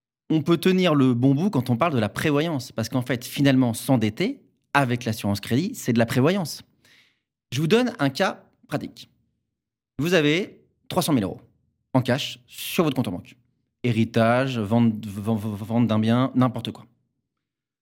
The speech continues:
Vous dites : « Bon, allez, je vais acheter un studio à Paris, à Lyon, ou je ne sais trop où, et je vais mettre un locataire dedans, ça va aller très bien, et cetera. » Si vous faites ça, c'est-à-dire que vous brûlez les trois cent mille euros, vous achetez le bien, vous êtes content, tout va bien. Prenons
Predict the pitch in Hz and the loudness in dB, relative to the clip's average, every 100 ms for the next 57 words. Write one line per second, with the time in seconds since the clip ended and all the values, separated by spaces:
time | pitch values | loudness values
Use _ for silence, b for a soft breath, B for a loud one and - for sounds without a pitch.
0 | _ _ 120 143 120 120 120 135 143 110 | _ _ 2 2 4 4 6 4 2 2
1 | 107 110 131 117 110 104 - 107 110 123 | 0 0 0 0 0 -4 -4 0 4 4
2 | 120 104 107 107 117 98 101 107 117 120 | 4 2 0 2 2 0 0 2 2 2
3 | 92 104 101 95 101 110 139 196 143 101 | 0 -4 -4 -6 0 2 2 2 0 0
4 | 113 120 101 101 98 95 90 104 131 - | 0 2 -2 -2 -4 -4 -2 0 -2 -2
5 | 98 95 92 - 95 101 123 107 - - | -4 -4 -6 -8 -4 -2 -2 -4 -8 -16
6 | _ _ _ _ _ _ _ _ _ _ | _ _ _ _ _ _ _ _ _ _
7 | _ _ _ - - 202 214 262 - 147 | _ _ _ -20 -2 2 4 2 -2 -4
8 | - - 104 _ _ _ _ _ 113 135 | -4 -8 -8 _ _ _ _ _ -4 -4
9 | - 110 104 104 127 151 143 131 98 - | -2 -2 -2 0 2 4 4 2 -2 -8
10 | 92 90 92 120 220 285 - 98 104 120 | -10 -8 -2 -2 -2 -4 -14 -10 -4 -4
11 | - 107 110 151 196 117 117 - 101 135 | -2 -2 0 0 -2 -2 -4 -4 -2 -2
12 | 170 240 - _ _ - 117 98 113 _ | -2 -6 -12 _ _ -6 -6 -6 -12 _
13 | _ _ _ _ _ - 147 202 | _ _ _ _ _ 0 0 0